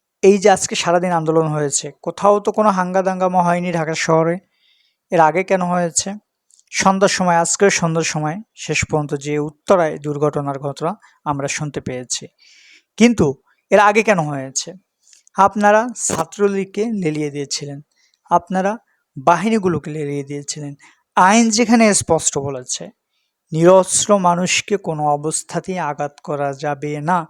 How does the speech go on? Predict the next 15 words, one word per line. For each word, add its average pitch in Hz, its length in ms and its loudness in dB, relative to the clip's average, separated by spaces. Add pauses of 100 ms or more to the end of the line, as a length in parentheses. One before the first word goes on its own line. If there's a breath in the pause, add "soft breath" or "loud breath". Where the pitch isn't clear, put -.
(540 soft breath)
আত্মরক্ষার্থে, 220 1200 0
শুধুমাত্র 220 680 2
আত্মরক্ষার্থে 214 920 2
পুলিশও 233 560 4
যেরকম 233 600 4 (200)
অন্যকে 196 440 2
আঘাত 185 320 2
করতে 196 280 -2
পারবে, 196 320 -2
নাগরিকরাও 226 880 2
তেমনিভাবে 196 640 0
অন্যকে 160 320 -4
আঘাত 143 260 -6
করতে - 260 -16
পারবে। 151 340 -10